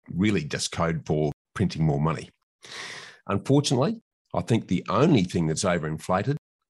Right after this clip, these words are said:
are the media's egos and interest rate claims. It feels like with every new year, there's a new fear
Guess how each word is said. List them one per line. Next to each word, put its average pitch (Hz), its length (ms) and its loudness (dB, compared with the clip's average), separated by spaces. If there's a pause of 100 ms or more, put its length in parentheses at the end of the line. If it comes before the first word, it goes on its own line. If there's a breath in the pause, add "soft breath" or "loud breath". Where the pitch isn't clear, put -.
(180)
are 80 120 -4
the 73 100 -4
media's 90 520 2
egos 92 580 0 (540)
and 82 160 -8
interest - 320 -2
rate 80 240 -2
claims. - 520 -6 (1300 loud breath)
It 92 140 -4
feels 123 260 4
like 117 320 2
with 82 320 -4
every 110 260 4
new 107 180 6
year, 101 420 4
there's 90 300 0
a 87 40 0
new 101 320 4
fear 123 500 -6